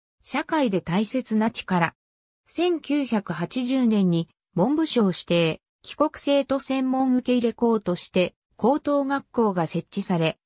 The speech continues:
千九百八十八年に中高一貫校を目指し中学部が設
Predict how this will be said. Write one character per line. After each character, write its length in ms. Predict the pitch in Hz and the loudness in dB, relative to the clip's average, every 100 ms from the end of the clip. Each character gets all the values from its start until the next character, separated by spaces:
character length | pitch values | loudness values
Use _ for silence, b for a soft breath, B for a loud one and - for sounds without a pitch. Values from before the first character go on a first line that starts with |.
| _ | _
千 260 | - 311 330 | -8 -4 -2
九 220 | - 269 | 0 -2
百 260 | 233 202 160 | 0 -2 -4
八 320 | - 165 269 | -4 -4 -4
十 240 | 254 277 | -2 0
八 320 | 262 240 - 254 | 0 -2 -2 2
年 240 | 214 170 | 2 4
に 180 | 156 160 _ _ | 2 -2 _ _
中 240 | - 294 | -4 -2
高 300 | 302 - 190 | 0 0 2
一 120 | 160 147 - | 2 -2 -2
貫 240 | 240 254 | 0 0
校 240 | 240 247 233 | 2 2 4
を 40 | |
目 120 | 226 | 2
指 180 | 220 220 | 0 -2
し 120 | - | -4
中 200 | - 247 | -4 -2
学 240 | 254 262 208 | 0 0 0
部 120 | 185 | 2
が 160 | 165 151 | 2 0
設 200 | 165 | -4